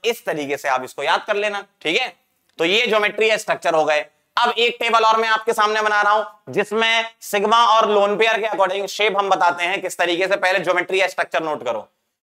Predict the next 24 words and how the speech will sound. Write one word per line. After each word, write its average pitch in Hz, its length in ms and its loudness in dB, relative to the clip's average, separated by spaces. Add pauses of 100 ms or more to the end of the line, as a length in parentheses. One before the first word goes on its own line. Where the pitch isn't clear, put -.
(120)
करना 226 280 2
वही 247 260 4
है 262 140 2
जो 254 80 6
अब 247 160 2
तक 247 140 -6
करते 240 300 -2
आए 233 200 -4
हो, 220 220 6
उसी 185 260 0
से 226 120 0
ही 220 120 4
आंसर 214 300 2
आएगा 214 240 0
इसका 180 280 0
भी, 156 120 -2
है 165 80 -2
ना, 220 200 -4 (340)
सिग्मा 196 320 0
लोन 208 240 2
पेयर 202 140 -2
के 196 100 -2
सम 175 200 0
से, 151 160 -4